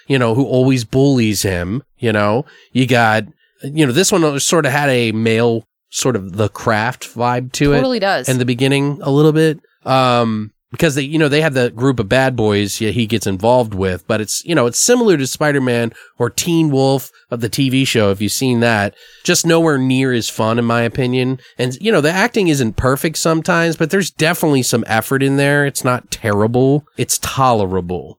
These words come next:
Speaker 1: So, you know, it's got a whatever sort of s-, typical story with the writing and everything that really doesn't impress me overly. Might be why this one kinda snuck by a lot of people's radars, because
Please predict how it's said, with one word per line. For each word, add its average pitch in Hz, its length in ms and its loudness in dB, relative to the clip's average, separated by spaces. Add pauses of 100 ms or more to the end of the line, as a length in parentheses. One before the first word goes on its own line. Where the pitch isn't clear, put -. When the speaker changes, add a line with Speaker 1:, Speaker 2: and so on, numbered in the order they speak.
(160)
Speaker 1:
So, 104 880 0 (160)
you 143 120 0
know, 101 300 -2 (100)
it's 139 160 -4
got 180 180 0
a 151 60 4
whatever 131 720 2
sort 131 340 0
of 110 40 0
s-, - 140 -4
typical 117 520 -4
story 113 520 0
with 107 180 -2
the 98 180 -2
writing 101 480 0
and 104 60 0
everything 104 560 -2
that 101 100 -4
really 139 240 0
doesn't 120 320 -6 (280)
impress 127 640 -2
me 147 240 2
overly. 151 640 2 (160)
Might 156 200 0
be 135 460 0 (120)
why 127 420 2
this 117 260 -2
one 117 140 -2
kinda 110 240 -2
snuck - 600 -4
by 113 480 0
a 110 80 -6
lot 101 260 2
of 101 80 -6
people's 101 340 -6
radars, 107 540 -2
because 98 600 -4